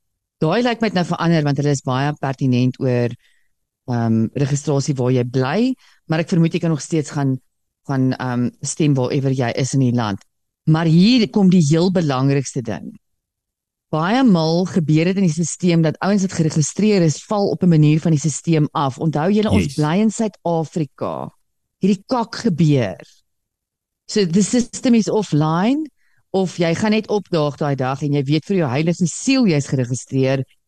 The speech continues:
Speaker 1: en dan gaan hulle vir jou sê, "Jou registrasie reflek nie meer op die systeem nie."
Speaker 2: Mhm.
Speaker 1: So jy moet net gaan check ten minste op die online systeem of jou registrasie nog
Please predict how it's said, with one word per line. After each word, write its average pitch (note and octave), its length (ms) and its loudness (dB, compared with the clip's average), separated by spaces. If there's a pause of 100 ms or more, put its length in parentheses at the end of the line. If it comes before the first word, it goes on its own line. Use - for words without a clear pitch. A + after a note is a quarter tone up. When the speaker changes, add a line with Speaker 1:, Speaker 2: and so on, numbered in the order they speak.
Speaker 1:
en D3+ 120 0
dan C#3 100 0
gaan D#3 120 0
hulle D3 120 0
vir D3 180 0
jou - 20 2
sê, C3+ 340 0 (300)
"Jou D3+ 180 0
registrasie D3+ 600 0
reflek C#3 420 -2
nie D#3 100 2
meer B2+ 220 2
op - 80 -6
die A#2 100 -6
systeem A2 520 -2
nie." A#1 160 -8 (120)
Speaker 2:
Mhm. G#2 260 -2 (240)
Speaker 1:
So - 140 -4
jy G#3 200 2
moet F#3+ 320 2
net F3 240 2
gaan E3+ 320 -4
check - 380 -2
ten C#3 140 -4
minste A2+ 560 -4
op - 200 -6
die F#3+ 160 -2
online D#3+ 380 0
systeem C#3+ 460 -2 (100)
of F3 240 -2
jou D3 140 2
registrasie C3+ 640 -2
nog B2 120 -2